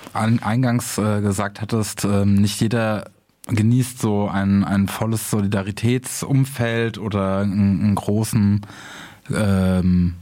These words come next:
Background oder Leute, die, die noch draußen an einen da unterstützen in, in Haft. Ähm, da wäre ja auch eine Möglichkeit, Briefe zu schreiben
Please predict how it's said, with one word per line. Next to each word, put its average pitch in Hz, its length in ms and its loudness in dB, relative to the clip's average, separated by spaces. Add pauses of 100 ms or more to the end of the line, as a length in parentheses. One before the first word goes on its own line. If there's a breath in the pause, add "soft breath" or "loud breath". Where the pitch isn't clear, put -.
(320)
Background 104 480 -4
oder 95 140 0
Leute, 113 340 -2
die, 98 360 2
die 104 160 2
noch 98 180 0
draußen 104 720 0
an 87 220 2
einen 95 480 0 (480 loud breath)
da 95 120 -4
unterstützen 101 800 0
in, 98 200 2
in 95 280 0
Haft. - 400 -8 (560 loud breath)
Ähm, 101 720 2
da 95 140 -2
wäre 107 280 -2
ja 104 200 -2
auch 107 200 -6
eine 113 80 2
Möglichkeit, 110 520 0
Briefe 127 320 -2
zu - 100 -6
schreiben 98 640 0